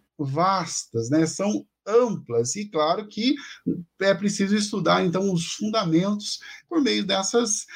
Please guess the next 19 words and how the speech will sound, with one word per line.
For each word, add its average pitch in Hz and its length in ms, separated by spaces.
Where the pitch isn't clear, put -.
é, 160 180
disciplinas 208 960
também, 143 460
e 240 180
claro 175 380
que - 80
está 180 260
sempre 170 400
se - 320
atualizando. 165 880
E 247 100
aí 226 240
vem 226 280
as 196 140
genitivas, 214 640
como 170 160
eu 240 160
disse, 175 360
que, 269 220